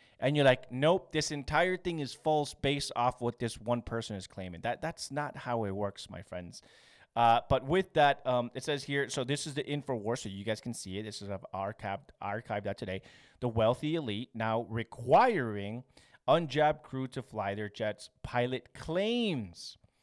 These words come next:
This is January fourteenth, twenty twenty, twenty-three. It says, "Former Jetstar pilot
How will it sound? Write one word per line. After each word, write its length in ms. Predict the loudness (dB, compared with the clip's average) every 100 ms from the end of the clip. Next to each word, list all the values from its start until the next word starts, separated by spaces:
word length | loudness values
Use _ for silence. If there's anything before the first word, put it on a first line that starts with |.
| _ _
This 160 | -8 -6
is 80 | 0
January 400 | 2 2 2 -2
fourteenth, 420 | -2 -4 -4 -6
twenty 180 | -6 -8
twenty, 220 | -6 -10
twenty-three. 560 | -8 -10 -6 -4 -4 -6 -12 -20 -10
It 80 | -2
says, 140 | -2
"Former 320 | 0 -2 -2
Jetstar 400 | -2 -2 0 0
pilot 320 | 2 2 2